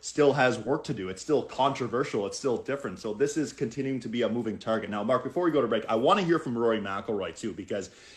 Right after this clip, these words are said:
uh, if you're, if you're talking about the leadership of the P G A Tour, you think of Jay Monahan, you obviously think of Tiger Woods. In the last year and a half or so, it's been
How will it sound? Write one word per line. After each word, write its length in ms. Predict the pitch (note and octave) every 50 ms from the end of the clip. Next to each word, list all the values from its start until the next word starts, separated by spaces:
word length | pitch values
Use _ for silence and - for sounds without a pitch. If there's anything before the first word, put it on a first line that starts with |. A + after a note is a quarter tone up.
| - - _ -
uh, 120 | B2 B2 -
if 180 | G#3+ - - -
you're, 260 | C#3 D#3+ F3 E3 E3 D#3 - -
if 160 | D3+ C#3+ D3
you're 100 | G#3 G#3+
talking 360 | G#3+ G3 E3 D#3 D#3 D#3+ D#3+
about 160 | C#3 B2+ -
the 60 | B2 G#2+
leadership 520 | G#2+ B2 C3 C3 B2+ B2 - C3+ B2 G#2
of 120 | - G#2 G#2
the 40 | G2
P 200 | - - C#3+ C3+
G 200 | C3+ C#3 B2+ B2+
A 80 | B2+ A#2+
Tour, 360 | A#2+ - A2+ G#2 G2+ F#2 - - - -
you 100 | - A2+
think 260 | A2 - D3 D#3 D3+
of 80 | - B2
Jay 180 | B2+ C3+ C3
Monahan, 520 | B2 A#2 A2+ A2+ A2+ A2 A#2 A#2 A2+ A2 - - -
you 100 | A2+ - -
obviously 440 | - A#2+ C3+ C#3+ D3+ D#3 - D#3 C#3
think 200 | - C#3+ C#3 B2
of 100 | A#2+ -
Tiger 340 | - A#2 A#2 A#2 A2 A2 G2+
Woods. 260 | G2+ G#2 G#2 G#2 - -
In 160 | - C3 B2 B2
the 100 | A#2+ A#2
last 440 | A#2+ B2 C3 C3+ C3 - - - - - _ _ _ _ -
year 200 | A#2+ A#2+ B2+ B2+
and 80 | B2
a 40 | A2+
half 260 | G#2 A2+ A2 G#2+ -
or 60 | A#2 G#2+
so, 320 | - A2 G#2+ G2+ F#2+ -
it's 220 | - C3 B2 A#2+ -
been 420 | - - - C3 C3+ C3+ C3+ C#3+